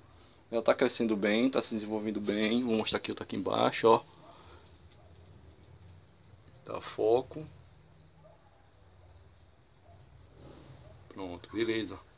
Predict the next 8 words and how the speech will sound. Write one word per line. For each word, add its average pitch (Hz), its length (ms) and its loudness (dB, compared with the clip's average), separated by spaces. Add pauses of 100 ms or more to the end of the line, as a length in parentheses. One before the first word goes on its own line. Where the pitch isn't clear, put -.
(320)
Vocês - 100 -20
estão 120 220 -2
vendo 110 200 -6
aqui, 107 280 -4
ó. 113 120 0 (2250)
Aqui. 104 400 -8 (3750)
Perfeito. 107 640 -6 (800)
Perfeito. - 580 -8